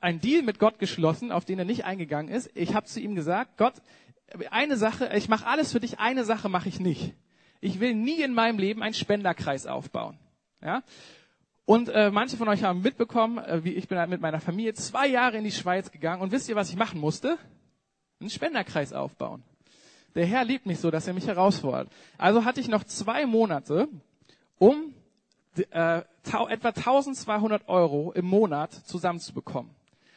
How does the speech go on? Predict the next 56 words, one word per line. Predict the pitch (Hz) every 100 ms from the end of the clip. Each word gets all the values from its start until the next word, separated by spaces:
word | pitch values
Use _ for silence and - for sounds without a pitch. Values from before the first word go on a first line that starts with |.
| -
Und | 180
ich | 202
hatte | 202
keine | 196 226 254 233
Ahnung, | 175 175 170
wie |
ich | 180
das | 190
machen | 180 170
sollte. | 139 131 139
Ich | 135
hatte | 202 196
zwei | - 208 240
Personen, | - 196 196 214
wo | 185
ich | -
dachte, | 185 - 175
die | 175
spreche | - 170 160
ich | -
an, | 170
die | 156
geben | 139 147
mir | 135
in | 127
jedem | 143 131
Fall | - 131
Geld. | 123 127 202 - _ _
Ich | -
habe | 180
sie | 170
angesprochen | 180 214 208 - 202 220
und | - 165 -
beide | 165 180
konnten | - 147
mir | 147
kein | - 175
Geld | 170 -
geben. | 120 110 _ _ _ - - _ _ -
Und | - 190
da | 202
merkte | 226 247 214
ich, |
<laughs> | - 226 - -
puh, | 349 294 143 - - - _
okay, | 170 - 143
Gott, | 165 208
du | 175
hast | 156
gesagt, | 156 147 147
wir | 143
sollen | 139 131
in |
die | 175
Schweiz | 165 139 127 -
gehen, | 151 226